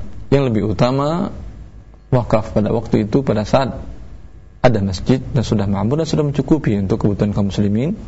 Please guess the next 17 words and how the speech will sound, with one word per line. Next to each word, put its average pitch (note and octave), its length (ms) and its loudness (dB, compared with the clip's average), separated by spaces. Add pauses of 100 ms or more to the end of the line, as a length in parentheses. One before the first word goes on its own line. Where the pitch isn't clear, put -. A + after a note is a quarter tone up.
(1040)
maka B2 160 4
bukan E3 400 2
untuk D3 240 0
membangun A2+ 320 2
masjid - 160 0
yang G#2+ 240 2
lebih F#2+ 160 -2
afdal. F#2+ 320 0 (720)
Dilihat. C#3 400 2 (1600)
Andai C3+ 240 4
di C3 80 0
sana B2+ 320 2
umpamanya G#2 720 0 (640)
kebutuhan C3+ 400 2
kaum B2 160 2
muslimin A2+ 400 0
akan G#2 560 0